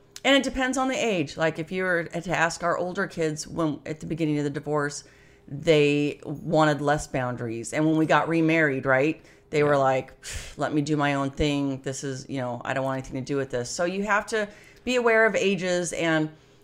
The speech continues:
Speaker 1: still create a safe environment for your kids.
Speaker 2: And there still needs to be some boundaries. You can't just say no boundaries. You can do
Speaker 1: No.
Speaker 2: whatever you want.
Speaker 1: You're the parent.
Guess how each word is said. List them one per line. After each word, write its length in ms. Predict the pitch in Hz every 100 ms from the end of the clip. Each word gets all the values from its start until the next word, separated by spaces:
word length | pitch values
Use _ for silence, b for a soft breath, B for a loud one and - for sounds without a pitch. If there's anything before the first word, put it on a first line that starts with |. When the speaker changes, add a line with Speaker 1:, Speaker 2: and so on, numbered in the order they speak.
| -
Speaker 1:
still 300 | - - 233
create 280 | 233 220 202
a 80 | 156
safe 480 | - 165 156 156 -
environment 520 | 160 156 135 127 -
for 120 | - 120
your 140 | 117
kids. 200 | - 214
Speaker 2:
And 100 | 214
there 80 | 196
still 220 | - 208
needs 200 | 180 160
to 40 | 139
be 120 | 135
some 320 | - 139 170
boundaries. 440 | 180 202 214 233
You 60 | 139
can't 240 | 175 165
just 160 | 147 139
say 160 | 156 139
no 240 | 135 170
boundaries. 420 | 147 123 113 120
You 100 | 123 160
can 120 | 170
do 40 | 156
Speaker 1:
No. 40 |
Speaker 2:
whatever 380 | 139 135 147 135
you 120 | 123
want. 360 | 123 151 120 117
Speaker 1:
You're 140 | 143
the 60 | 151
parent. 520 | 254 262 226 202 -